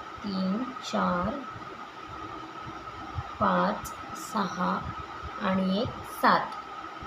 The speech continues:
सात चेन झाल्यानंतर पहिल्या चेनमध्ये स्लिप स्टिच करून घ्यायची आहे. स्लिप स्टिच करून ही अशी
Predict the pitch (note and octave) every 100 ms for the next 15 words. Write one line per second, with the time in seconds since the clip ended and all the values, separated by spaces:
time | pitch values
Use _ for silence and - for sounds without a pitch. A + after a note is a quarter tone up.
0 | - - A#3+ C#4+ - - B3+ A#3+ A#3+ A#3+
1 | A#3 A3 A3 G#3+ G3 G#3+ A3 - - -
2 | - A#3 A3+ G#3+ A#3 B3+ B3+ C4 A3+ G#3+
3 | G#3 F3 G#3 C4 - - - - - A3
4 | G#3+ - - C#4+ - C4+ A3+ G#3+ G#3+ G#3
5 | G3+ - A3 G3+ F#3+ G3+ G#3+ - - -
6 | - - - - - - - - - -
7 | - - - - - - - - - -
8 | - - - - - - - - - A3
9 | - - C#4 - C#4+ B3 A3+ A3+ A3 G#3+
10 | - B3+